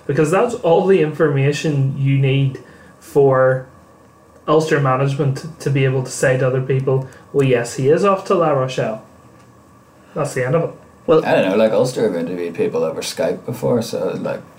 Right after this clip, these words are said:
Speaker 3: do they not have good internet connection in La Rochelle?
Speaker 2: <laughs>
Speaker 3: What's the story? Like,
Speaker 2: Well, you two were both there. You should have checked if you'd known.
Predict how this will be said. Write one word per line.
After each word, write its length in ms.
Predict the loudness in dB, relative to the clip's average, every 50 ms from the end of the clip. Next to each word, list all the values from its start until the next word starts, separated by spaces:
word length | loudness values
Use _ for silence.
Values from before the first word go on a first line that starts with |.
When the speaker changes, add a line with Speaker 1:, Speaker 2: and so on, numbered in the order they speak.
| -18 -16 -12
Speaker 3:
do 80 | -10
they 100 | -8 -6
not 160 | -6 -4 -4 -4
have 280 | -4 -4 -4 -4 -6 -8 -14 -18 -20 -20 -20 -20 -20 -20 -20 -14 -6
good 160 | -4 -4 -4
internet 400 | -4 -6 -4 -2 -2 -2 -2 -2
connection 420 | -2 -4 -2 -4 -6 -6 -6 -4 -2 0
in 0 |
La 240 | 2 2 2 2 0
Rochelle? 400 | 0 0 0 2 2 2 2 0
Speaker 2:
<laughs> 0 |
Speaker 3:
What's 240 | 0 -2 -2 -4 -8
the 60 | -10
story? 420 | -12 -10 -8 -6 -4 -2 -2 -2
Like, 140 | -4 -4 -6 -10 -16 -20 -16 -14 -12 -12 -12 -8 -6
Speaker 2:
Well, 100 | -4 -2
you 80 | -2 -2
two 160 | 0 0 0
were 60 | 0
both 220 | 2 0 -2 -2
there. 120 | -2 -2 0 0
You 80 | -2
should 140 | -2 -4 -4
have 60 | -2 0
checked 260 | 0 0 0 -2 -4
if 100 | -2 -2
you'd 160 | 0 0 2
known. 300 | 2 2 2 0 -2 -8